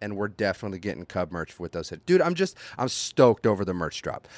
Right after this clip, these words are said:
I'm so glad we didn't go with Redbubble, and I'm so glad that we have the options that we have right now. You can do your masks if you want. Um,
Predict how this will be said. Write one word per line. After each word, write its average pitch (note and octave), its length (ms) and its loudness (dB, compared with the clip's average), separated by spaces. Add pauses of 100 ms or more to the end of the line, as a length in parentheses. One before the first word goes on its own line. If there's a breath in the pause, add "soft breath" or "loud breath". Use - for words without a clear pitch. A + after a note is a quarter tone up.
(140)
I'm G#2+ 120 2
so A#2 360 4
glad D#3 220 8
we E3 120 4
didn't E3 220 4
go D#3+ 140 8
with F3 160 2
Redbubble, A2+ 540 2 (180 loud breath)
and G#2+ 120 -2
I'm G2+ 120 0
so G#2+ 520 0
glad G#2 280 4
that G#2 100 -2
we G2+ 160 -4
have G2 360 0
the G2 100 -2
options F#2 400 -4
that F#2+ 120 -2
we F2+ 100 -4
have F#2 160 0
right F2+ 120 0
now. E2+ 120 0
You G#2+ 180 -4
can F3 160 -2
do D#3 80 4
your E3 160 2
masks A2+ 560 0
if G2+ 180 -6
you B2 100 2
want. G2 300 2 (600 soft breath)
Um, G2+ 360 2